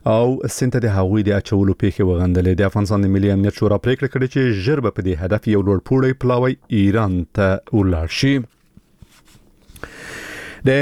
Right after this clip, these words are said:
نایجیریا په شمال ختیځ کې د سخت دریځو وسلوالو په دوو بریدونو کې له څلوېښتو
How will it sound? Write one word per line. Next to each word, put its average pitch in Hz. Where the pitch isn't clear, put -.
نایجیریا 156
په -
شمال 156
ختیځ 151
کې -
د 127
سخت 120
دریځو 135
وسلوالو 123
په 107
دوو 120
بریدونو 117
کې 113
له 104
څلوېښتو 107